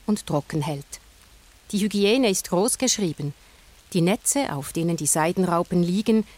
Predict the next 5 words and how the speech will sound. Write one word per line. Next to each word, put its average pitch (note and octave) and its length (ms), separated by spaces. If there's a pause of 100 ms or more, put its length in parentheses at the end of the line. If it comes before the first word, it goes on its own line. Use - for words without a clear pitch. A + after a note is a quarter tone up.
(100)
werden F#3 260
regelmäßig G3+ 760
gemistet. F3 680 (320)
Der D3 100
Kot - 440